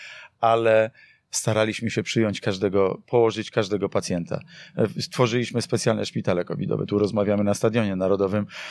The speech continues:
Na Stadionie Narodowym również właśnie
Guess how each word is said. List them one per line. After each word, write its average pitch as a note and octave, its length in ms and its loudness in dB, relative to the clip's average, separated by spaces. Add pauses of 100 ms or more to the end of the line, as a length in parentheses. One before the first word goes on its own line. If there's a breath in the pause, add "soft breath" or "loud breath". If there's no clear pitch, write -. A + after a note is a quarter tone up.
(420 loud breath)
Na A#2+ 120 4
Stadionie A#2+ 400 2
Narodowym A2 480 2
również A2+ 400 0
właśnie G2+ 440 0